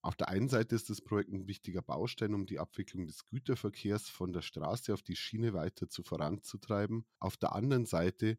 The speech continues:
geht mit dem Projekt aber auch die Zerstörung eines Biotops einher und ganz viele Belastungen für die AnwohnerInnen fort.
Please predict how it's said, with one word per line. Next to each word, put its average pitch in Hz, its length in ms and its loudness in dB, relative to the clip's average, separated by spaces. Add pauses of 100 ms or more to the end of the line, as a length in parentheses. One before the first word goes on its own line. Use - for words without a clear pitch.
(140)
geht - 160 4
mit 107 180 2
dem 101 120 4
Projekt 98 340 2
aber 92 160 4
auch 104 140 -2
die 104 120 -4
Zerstörung 95 540 0
eines 87 260 0
Biotops 95 600 -2
einher 107 560 2
und 104 300 -2
ganz 92 260 2
viele 101 180 4
Belastungen 92 540 2
für 98 160 -2
die 98 100 2
AnwohnerInnen 80 680 2
fort. - 480 -12